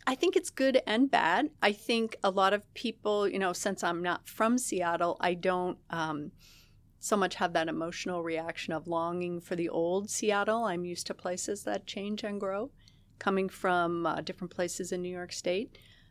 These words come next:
Um, but I, um, understand other people missing it and how it's changed dynamics of certain neighborhoods. Uh, but I also like it.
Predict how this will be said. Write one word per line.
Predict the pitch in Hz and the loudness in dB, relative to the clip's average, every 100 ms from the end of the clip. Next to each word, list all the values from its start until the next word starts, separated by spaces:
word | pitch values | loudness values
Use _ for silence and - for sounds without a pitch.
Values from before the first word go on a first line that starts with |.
| - | -2
Um, | - 185 180 | 4 6 6
but | 175 185 175 - | 6 4 4 4
I, | 180 175 170 170 170 170 - - | 4 6 4 2 0 -2 -6 -6
um, | 170 165 160 170 - | -4 -2 -4 -8 -2
understand | 190 190 185 - 185 175 | 0 0 -2 0 0 2
other | 170 165 170 | 0 0 -2
people | - 185 - 160 156 | -4 -8 -4 -4 -2
missing | 170 180 - 180 | -2 -2 -2 -2
it | 170 170 170 | -2 -2 -2
and | 156 160 | -2 -4
how | - 165 | -4 -2
it's | 165 - | -4 -6
changed | - 170 - | -6 -4 -4
dynamics | 165 160 156 160 160 - | -4 -4 -4 -6 -8 -6
of | 165 | -6
certain | - 156 143 | -4 -4 -4
neighborhoods. | 160 165 196 233 240 - - - - - - - | -6 -6 -6 -6 -10 -16 -20 -20 -20 -20 -12 2
Uh, | 175 | 2
but | 170 185 | 4 4
I | 180 | 4
also | - 185 196 - 208 190 185 175 | 4 0 0 -2 -2 0 -2 -2
like | 196 214 | -2 -2
it. | - | -6